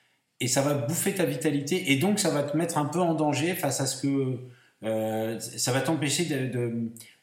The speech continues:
de regarder un peu plus loin, d'envisager les situations différemment. C'est, c'est ces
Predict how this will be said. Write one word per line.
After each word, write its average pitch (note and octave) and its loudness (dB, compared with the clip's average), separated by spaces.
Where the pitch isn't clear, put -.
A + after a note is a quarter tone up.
de B2+ -2
regarder C#3+ 2
un E3 4
peu C#3 -2
plus - -2
loin, E3 2
d'envisager C#3 2
les D3 2
situations C#3 -2
différemment. C#3+ 0
C'est, C3+ -6
c'est B2+ -4
ces - -6